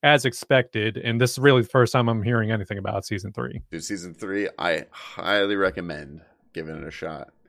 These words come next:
Speaker 2: Starts off a little slow 'cause they do a lot of info. There's a lot of, like, technology talk. But then when it goes,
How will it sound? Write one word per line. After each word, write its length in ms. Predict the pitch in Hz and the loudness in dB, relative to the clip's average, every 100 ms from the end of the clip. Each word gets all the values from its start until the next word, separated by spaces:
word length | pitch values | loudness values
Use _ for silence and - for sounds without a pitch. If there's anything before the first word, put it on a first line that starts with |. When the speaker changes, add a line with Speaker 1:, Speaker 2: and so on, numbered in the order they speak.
| _ _ | _ _
Speaker 2:
Starts 280 | - 117 120 | 0 2 4
off 160 | 165 | 0
a 40 | 180 | 2
little 140 | 175 | -2
slow 260 | 165 185 175 | -2 -2 -2
'cause 140 | 147 | -4
they 80 | 110 | -6
do 120 | 101 | -4
a 60 | 98 | -4
lot 220 | 90 110 | -4 -4
of 60 | 120 | -4
info. 460 | 110 107 95 101 - | -8 -6 -6 -6 -10
There's 120 | 80 | -20
a 40 | 87 | -14
lot 260 | 87 92 | -8 -6
of, 120 | 95 92 | -6 -6
like, 400 | 90 82 - _ _ _ _ _ | -8 -10 -12 _ _ _ _ _
technology 640 | - - 101 87 90 85 | -10 -6 -4 -2 -4 -8
talk. 460 | 80 - 80 92 _ _ _ _ _ _ _ _ _ _ - | -10 -8 -8 -12 _ _ _ _ _ _ _ _ _ _ -8
But 100 | 85 | -4
then 180 | 90 90 | -2 -2
when 100 | 101 | -2
it 180 | 113 | -2
goes, 760 | - 90 104 131 156 156 - - | 0 2 2 2 -2 -6 -14 -16